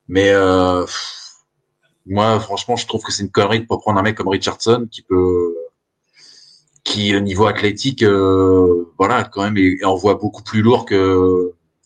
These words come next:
qu'un, qu'un Geno Smith, quoi, qui, euh, enfin, de, de ce que j'ai vu au combine, hein, et puis, euh, de, des highlights et, et autres, hein.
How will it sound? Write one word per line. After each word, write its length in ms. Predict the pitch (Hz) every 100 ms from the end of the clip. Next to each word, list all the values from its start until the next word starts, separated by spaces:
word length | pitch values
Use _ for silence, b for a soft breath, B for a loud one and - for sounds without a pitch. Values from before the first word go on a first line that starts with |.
| _ _ _
qu'un, 280 | - 95 90
qu'un 140 | 95 92
Geno 260 | 95 107
Smith, 280 | 110 147 127
quoi, 160 | 104 92
qui, 380 | - 98 95
euh, 340 | 98 92 90 90 - _ -
enfin, 160 | 123 -
de, 260 | 110 104 143
de 160 | 117 143
ce 100 | 139
que 100 | 135
j'ai 120 | 143
vu 60 |
au 100 | 147
combine, 420 | 120 139 139 113 104
hein, 80 | - -
et 140 | 101
puis, 220 | 95 101
euh, 100 | 101
de, 320 | 98 101 101 95
des 140 | 95
highlights 520 | 95 101 120 131 -
et, 220 | 98 90
et 60 | 110
autres, 240 | 110 104
hein. 60 | -